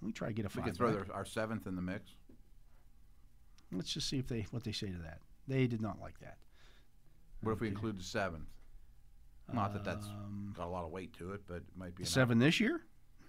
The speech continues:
Speaker 2: Or
Speaker 1: Two
Speaker 2: next. It doesn't matter to me.
Speaker 1: Let's try to, let the, they
Speaker 2: Try
Speaker 1: don't,
Speaker 2: this
Speaker 1: they've
Speaker 2: year.
Speaker 1: only
Speaker 2: That
Speaker 1: got
Speaker 2: might
Speaker 1: two picks left. Uh, let's give
Speaker 2: Yeah,
Speaker 1: them that
Speaker 2: maybe
Speaker 1: two,
Speaker 2: that'd
Speaker 1: that
Speaker 2: be
Speaker 1: two fifty-three.
Speaker 2: That would make some sense.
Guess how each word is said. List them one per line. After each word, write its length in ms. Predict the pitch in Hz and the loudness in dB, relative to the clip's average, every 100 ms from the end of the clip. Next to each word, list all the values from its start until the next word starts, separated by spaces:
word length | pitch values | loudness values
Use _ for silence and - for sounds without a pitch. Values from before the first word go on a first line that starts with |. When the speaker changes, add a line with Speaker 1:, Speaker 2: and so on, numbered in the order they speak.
| - - - - - - | -18 -20 -20 -20 -8 4
Speaker 2:
Or 120 | 185 | 8
Speaker 1:
Two 40 | |
Speaker 2:
next. 320 | 147 139 - 123 | 8 4 2 0
It 80 | |
doesn't 200 | 131 117 | 2 4
matter 200 | 113 104 | 4 4
to 60 | 104 | 2
me. 120 | 110 127 - - - - - - - - - | 0 -2 -10 -18 -18 -18 -18 -20 -18 -18 -10
Speaker 1:
Let's 180 | 156 156 | -6 -4
try 120 | - 170 | -2 2
to, 100 | 160 | 2
let 180 | 165 - | 2 0
the, 80 | |
they 100 | - | 2
Speaker 2:
Try 100 | 120 | 8
Speaker 1:
don't, 140 | 208 214 | 10 10
Speaker 2:
this 80 | 175 | 8
Speaker 1:
they've 100 | 180 | 8
Speaker 2:
year. 60 | |
Speaker 1:
only 120 | 214 202 | 10 10
Speaker 2:
That 40 | |
Speaker 1:
got 40 | 214 | 10
Speaker 2:
might 80 | - | 10
Speaker 1:
two 120 | 143 | 8
picks 260 | 135 110 107 | 8 6 6
left. 260 | 110 - | 4 4
Uh, 80 | 143 | 2
let's 180 | 185 - | 2 4
give 120 | 190 | 8
Speaker 2:
Yeah, 80 | 151 | 8
Speaker 1:
them 80 | 131 | 8
that 80 | |
Speaker 2:
maybe 120 | 147 139 | 6 6
Speaker 1:
two, 40 | |
Speaker 2:
that'd 140 | 151 139 | 4 6
Speaker 1:
that 20 | |
Speaker 2:
be 40 | |
Speaker 1:
two 100 | 180 | 6
fifty-three. 640 | 131 160 160 139 165 127 85 | 6 4 4 2 4 4 2
Speaker 2:
That 100 | 117 | -4
would 80 | 120 | -4
make 140 | 117 | -4
some 120 | 110 92 | -6 -8
sense. 280 | 92 98 | -8 -8